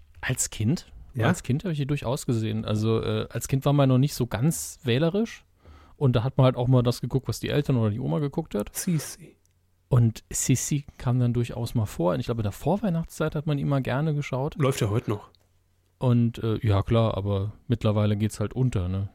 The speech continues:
Speaker 1: Ist halt so viel los.
Speaker 2: <laughs> Im Fernsehen, ja. Ähm,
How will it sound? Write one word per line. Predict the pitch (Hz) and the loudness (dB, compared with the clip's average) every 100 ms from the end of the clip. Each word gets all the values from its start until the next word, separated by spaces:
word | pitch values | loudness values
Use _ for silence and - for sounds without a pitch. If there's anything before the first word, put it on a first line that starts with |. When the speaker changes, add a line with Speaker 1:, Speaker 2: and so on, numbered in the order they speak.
| _ | _
Speaker 1:
Ist | - | -8
halt | 104 101 | -6 -6
so | - - - 120 104 | -12 -16 -2 0 2
viel | 113 | 2
los. | 104 110 101 - - - - - | 2 2 0 -4 -12 -14 -14 -8
Speaker 2:
<laughs> | - - - - - 202 - | -6 -4 -6 -8 -4 -2 0
Im | 147 | 0
Fernsehen, | 117 113 107 104 104 98 | -2 -2 -2 -2 -4 -4
ja. | 107 98 _ - - - - - - - - | -6 -8 _ -20 -20 -20 -20 -20 -20 -18 -2
Ähm, | 120 120 | 2 4